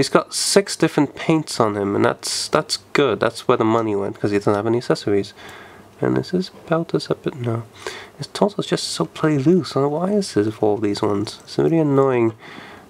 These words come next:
Um, but apart from that, he does look pretty good. I mean, Sango, there's not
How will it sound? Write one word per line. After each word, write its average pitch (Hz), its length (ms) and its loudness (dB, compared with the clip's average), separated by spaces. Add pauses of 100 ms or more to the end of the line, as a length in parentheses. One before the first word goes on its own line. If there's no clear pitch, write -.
(300)
Um, 139 380 2
but 147 80 0
apart 165 260 -2
from 110 200 2
that, 113 200 2
he 123 100 0
does 160 280 -2
look 139 140 2
pretty 127 260 -4 (100)
good. 101 340 2
I - 140 -4
mean, 117 100 4
Sango, 120 500 2
there's 110 180 -2
not 147 160 0